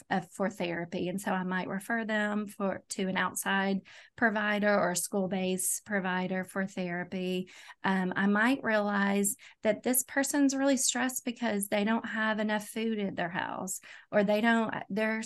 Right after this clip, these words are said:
their family can't connect because they're worried about paying their bills or where they're gonna sleep. So those are resources that I will reach out to community resources.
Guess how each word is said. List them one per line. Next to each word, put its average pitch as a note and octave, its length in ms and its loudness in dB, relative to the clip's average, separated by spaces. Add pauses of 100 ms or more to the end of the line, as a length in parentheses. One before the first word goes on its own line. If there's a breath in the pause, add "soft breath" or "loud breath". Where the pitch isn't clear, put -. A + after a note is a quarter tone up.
(140)
their A3 220 0
family A3 760 0
can't G#3+ 300 -2
connect A3+ 560 0
because G3+ 420 -2
they're G#3 220 2
worried G3+ 280 2
about G3 280 2
paying F#3+ 320 0
their F3 160 -2
bills G#3 480 -2 (260 loud breath)
or G3+ 160 4
where A3 300 4
they're G3+ 140 0
gonna F#3+ 200 0
sleep. - 560 -2 (300 loud breath)
So G#3+ 240 4
those A#3 400 4
are B3+ 100 2
resources G#3 720 -2
that F#3 360 0
I A#3+ 280 2
will G3 260 2
reach F#3 280 0
out - 200 2
to G3+ 120 -4
community G3 840 0
resources. F#3+ 880 -2